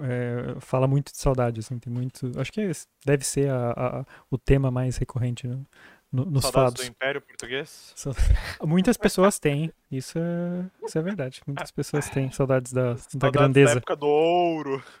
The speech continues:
Speaker 1: Do ouro das navegações. Ah, mas eu digo isso porque o nosso ouvinte que mandou é português.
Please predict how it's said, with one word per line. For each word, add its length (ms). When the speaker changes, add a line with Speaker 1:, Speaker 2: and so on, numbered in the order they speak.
Speaker 1:
Do 180
ouro 160
das 160
navegações. 680
Ah, 560
mas 160
eu 80
digo 260
isso 220
porque 400
o 140
nosso 240
ouvinte 260
que 80
mandou 500
é 260
português. 640